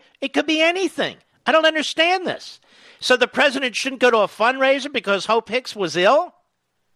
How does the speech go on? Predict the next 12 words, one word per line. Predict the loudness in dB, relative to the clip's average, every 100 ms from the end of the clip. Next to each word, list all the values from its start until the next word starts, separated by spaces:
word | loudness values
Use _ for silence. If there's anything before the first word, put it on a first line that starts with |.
| _ _ _ _ _ _ _ _ _ _ _ _ _ _ _ _ _ _ _ _ _ _ _ _ _ _ _ _ _ _ _ _ -4
And |
notice | 0 0 -2
he | -4
has | 0 0 0 -4
not | 0 0 0 0
a, | 0 0 -6 -14 _ _ _ _ _ _ _ _ _ _ _ _ _
a | -4
concern | -2 -2 -2 -2 0 2 2
about | 2 2 2
Hope | -2 -2
Hicks, | -6 -2
nothing. | 2 2 0 -8